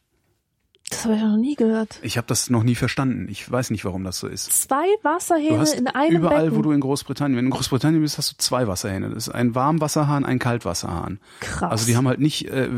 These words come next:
Speaker 2: also irgendwie so ein Misch-, Mischbatterien, wie wir sie haben,
Speaker 1: Ja.
Speaker 2: geschweige denn Einhandmischer. Das kennt der Brite nicht. Natürlich kennt er das auch, also es gibt auch genug Läden, wo es das gibt. Aber es ist schon wirklich auffällig,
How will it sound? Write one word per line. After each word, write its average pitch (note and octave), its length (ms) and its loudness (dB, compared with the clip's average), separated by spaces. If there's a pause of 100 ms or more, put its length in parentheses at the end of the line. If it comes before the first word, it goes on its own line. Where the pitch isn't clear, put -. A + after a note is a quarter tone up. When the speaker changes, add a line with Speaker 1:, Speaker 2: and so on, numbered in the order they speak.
(120)
Speaker 2:
also A#2 380 -2
irgendwie B2+ 340 -2
so A#2 100 2
ein A2+ 100 4
Misch-, D#3 300 0
Mischbatterien, D#3+ 960 0
wie C#3 100 -2
wir C#3+ 140 0
sie D3 120 0
haben, A#3+ 120 4
Speaker 1:
Ja. C4 240 4 (360)
Speaker 2:
geschweige B2 480 2
denn B2+ 200 2
Einhandmischer. F#2+ 680 -2
Das G#2 120 -6 (100)
kennt C#3 260 0
der F#2+ 80 2
Brite F#2 360 -6
nicht. F2 260 -8
Natürlich A2+ 460 0 (280)
kennt A#2+ 200 0
er A#2 60 0
das G#2 160 -2
auch, B2 280 0
also G#2 120 -2
es - 40 -10
gibt - 140 -8
auch G2+ 100 -4
genug G2+ 220 -2
Läden, G2+ 240 -2
wo - 20 -6
es G2+ 100 -6
das G#2+ 140 -8
gibt. - 220 -10 (340)
Aber A#2 120 -2
es A#2 100 0
ist C#3 80 -4
schon C3+ 220 2
wirklich C3+ 260 -4 (680)
auffällig, B2 920 -2